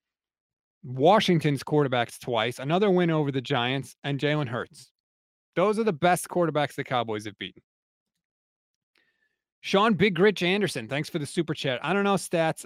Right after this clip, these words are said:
on M F and Fuego. John Middlecoff and Guy Haberman called ex-,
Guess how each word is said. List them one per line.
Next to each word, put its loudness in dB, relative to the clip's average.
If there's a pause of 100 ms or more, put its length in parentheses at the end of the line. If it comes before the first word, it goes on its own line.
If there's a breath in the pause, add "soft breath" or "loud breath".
on -4 (420)
M 0
F -2
and -4
Fuego. -2 (180)
John 2
Middlecoff 4
and -4
Guy 2
Haberman -2
called 0
ex-, -12